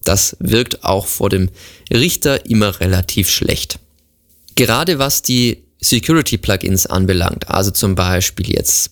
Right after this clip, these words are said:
Spam-Verhinderer oder, ähm, iTheme Security Word Fence, da bitte ganz, ganz, ganz genau drauf schauen.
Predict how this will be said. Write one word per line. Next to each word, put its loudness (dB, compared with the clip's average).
Spam-Verhinderer 0
oder, 0
ähm, 0
iTheme 0
Security 0
Word 2
Fence, -2
da 2
bitte 0
ganz, -2
ganz, -2
ganz 0
genau 0
drauf -2
schauen. -2